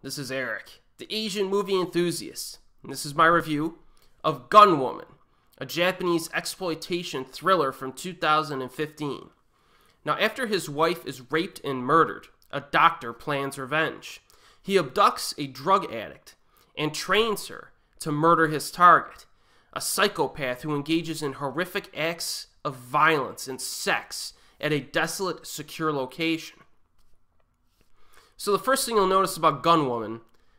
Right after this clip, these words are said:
is that it's a pretty nasty, mean-spirited movie. It has stomach-churning gore, violence against women, and some repulsive characters. The villain is completely reprehensible and evil.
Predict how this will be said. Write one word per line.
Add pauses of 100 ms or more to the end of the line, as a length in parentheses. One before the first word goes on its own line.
(180)
is
that
it's
a
pretty
nasty,
mean-spirited
movie. (520)
It
has
stomach-churning
gore, (340)
violence
against
women, (420)
and
some
repulsive
characters. (280)
The
villain (500)
is
completely
reprehensible
and
evil.